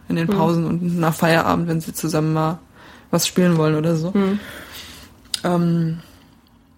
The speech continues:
Speaker 1: und tatsächlich ist bei iFixit auch vieles so, äh, wo man so merkt, das sind halt irgendwie so Leute, die sich so Hacks ausdenken, ne? Also die halt dann nicht unbedingt die Profi-Ausstattung für alles haben, sondern einfach die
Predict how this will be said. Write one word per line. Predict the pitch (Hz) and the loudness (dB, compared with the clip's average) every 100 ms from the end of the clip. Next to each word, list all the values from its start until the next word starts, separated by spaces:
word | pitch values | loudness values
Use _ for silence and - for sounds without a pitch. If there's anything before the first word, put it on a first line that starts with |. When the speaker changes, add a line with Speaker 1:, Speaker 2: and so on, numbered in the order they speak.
| _ _ _ - - | _ _ _ -6 0
Speaker 1:
und | 226 | 2
tatsächlich | 185 190 220 | 4 4 4
ist | 214 - | 2 4
bei | 185 170 | 4 2
iFixit | 220 214 226 | 0 -2 0
auch | 127 185 | 0 -2
vieles | - 233 254 247 | -2 0 0 -2
so, | 190 196 196 | -2 0 0
äh, | 170 180 180 175 | 0 -2 -4 0
wo | |
man | 190 180 | 2 2
so | 180 | 2
merkt, | 175 175 - | 0 0 0
das | 185 | -6
sind | 185 196 | -2 2
halt | 190 | 2
irgendwie | 175 180 180 | 0 -4 -4
so | 170 175 170 - - - - - _ | -4 -6 -6 -12 -20 -20 -20 -20 _
Leute, | 160 180 185 | 0 2 2
die | 190 | 2
sich | 185 | 0
so | 202 | -2
Hacks | 180 170 - | -4 -6 -4
ausdenken, | 165 170 147 170 170 | -4 -2 -6 -6 -6
ne? | 160 202 | -6 -4
Also | 180 170 | -2 -2
die | 165 175 | -2 -2
halt | 180 165 | 0 0
dann | 165 165 165 160 202 - - - - - _ | -2 -2 -4 -6 -12 -18 -20 -20 -20 -20 _
nicht | 175 190 - | 0 2 4
unbedingt | 208 190 196 190 | 2 4 2 2
die | 185 | 0
Profi-Ausstattung | - 220 233 - 196 - 190 202 | 0 2 4 2 2 0 2 0
für | - - | 0 0
alles | 190 190 185 - | 2 0 -2 0
haben, | 185 185 | 2 2
sondern | 175 175 175 | 2 0 0
einfach | 110 160 - 160 | -2 -4 -6 -12
die | - 175 175 170 | -8 -4 -2 -2